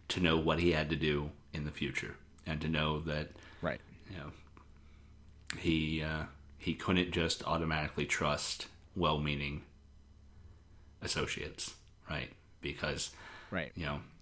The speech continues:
Speaker 1: I'm
Speaker 2: They,
Speaker 1: sure,
Speaker 2: well, I
Speaker 1: I'm
Speaker 2: mean,
Speaker 1: sure
Speaker 2: yeah,
Speaker 1: at first,
Speaker 2: even if they're well-meaning, they're not
Speaker 1: Right.
Speaker 2: gonna go to bat against
Speaker 1: Right.
Speaker 2: the,
Speaker 1: I'm sure
Speaker 2: the,
Speaker 1: maybe
Speaker 2: the
Speaker 1: when,
Speaker 2: authorities.
Speaker 1: when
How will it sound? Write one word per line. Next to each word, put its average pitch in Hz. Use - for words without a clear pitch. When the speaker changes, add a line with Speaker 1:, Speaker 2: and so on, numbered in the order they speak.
Speaker 1:
I'm 107
Speaker 2:
They, 104
Speaker 1:
sure, 208
Speaker 2:
well, 170
I -
Speaker 1:
I'm 214
Speaker 2:
mean, 208
Speaker 1:
sure 160
Speaker 2:
yeah, 151
Speaker 1:
at 127
first, 208
Speaker 2:
even 269
if 240
they're 214
well-meaning, 180
they're 139
not 170
Speaker 1:
Right. 170
Speaker 2:
gonna 156
go 139
to 131
bat 110
against 104
Speaker 1:
Right. 95
Speaker 2:
the, 95
Speaker 1:
I'm 95
sure 135
Speaker 2:
the, 135
Speaker 1:
maybe 117
Speaker 2:
the 135
Speaker 1:
when, 113
Speaker 2:
authorities. 104
Speaker 1:
when 101